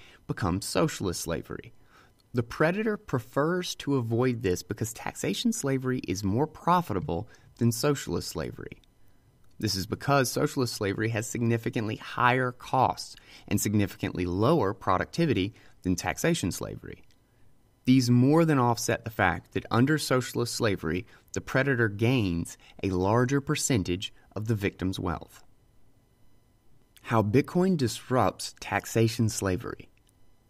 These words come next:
Cash in general, and electronic cash in particular,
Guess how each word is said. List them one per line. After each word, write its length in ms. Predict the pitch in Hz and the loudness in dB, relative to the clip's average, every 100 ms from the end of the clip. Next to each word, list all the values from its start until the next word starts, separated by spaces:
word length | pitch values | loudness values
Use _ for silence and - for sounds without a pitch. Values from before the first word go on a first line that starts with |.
| _ - - - | _ -20 -20 -12
Cash 520 | - 127 175 175 - | -8 -2 0 -2 0
in 160 | 131 117 | 4 6
general, 520 | 113 107 80 95 117 - | 6 4 2 -2 -6 -4
and 320 | 95 95 90 - | 2 2 2 -2
electronic 600 | 87 92 - - 170 113 | -2 0 0 2 2 2
cash 340 | - 90 82 - | -2 -4 -4 -6
in 80 | - | -6
particular, 580 | - 175 92 - - | -4 -4 -4 -8 -8